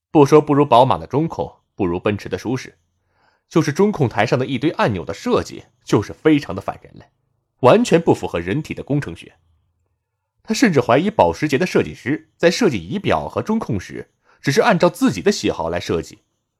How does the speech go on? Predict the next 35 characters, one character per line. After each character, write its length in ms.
而 100
不 160
考 200
虑 60
消 240
费 140
者 100
的 80
习 140
惯。 220
段 200
健 220
清 180
醒 160
了 60
片 220
刻， 380
说 240
出 120
了 80
住 160
址 80
之 140
后， 340
一 140
上 180
车 300
又 200
一 100
头 160
栽 200
倒， 260
睡 200
着 120
了。 240